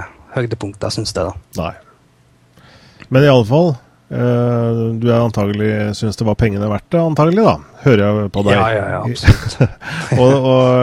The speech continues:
Speaker 2: ja, du pleier vel ikke å gi terningkast, men, eh, hva,
Speaker 1: Nei,
Speaker 2: hvis du
Speaker 1: ikke
Speaker 2: skulle
Speaker 1: det.
Speaker 2: gjort det,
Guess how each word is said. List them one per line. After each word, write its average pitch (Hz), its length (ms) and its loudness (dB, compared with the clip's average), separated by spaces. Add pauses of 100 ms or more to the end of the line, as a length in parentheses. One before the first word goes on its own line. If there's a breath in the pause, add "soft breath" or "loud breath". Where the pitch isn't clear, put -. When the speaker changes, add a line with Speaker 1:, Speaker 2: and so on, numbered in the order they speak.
(320)
Speaker 2:
ja, 110 140 0 (180)
du 120 80 -4 (100)
pleier 113 220 0
vel 107 100 -2
ikke 123 140 0
å - 20 2
gi 113 140 2
terningkast, 110 640 -2
men, 123 180 -2
eh, 120 400 0
hva, 123 140 -2 (100)
Speaker 1:
Nei, 123 200 0
Speaker 2:
hvis 120 120 -2
du - 80 -6
Speaker 1:
ikke 131 140 -2
Speaker 2:
skulle 143 100 2
Speaker 1:
det. 139 80 4
Speaker 2:
gjort 131 220 -2
det, 151 80 2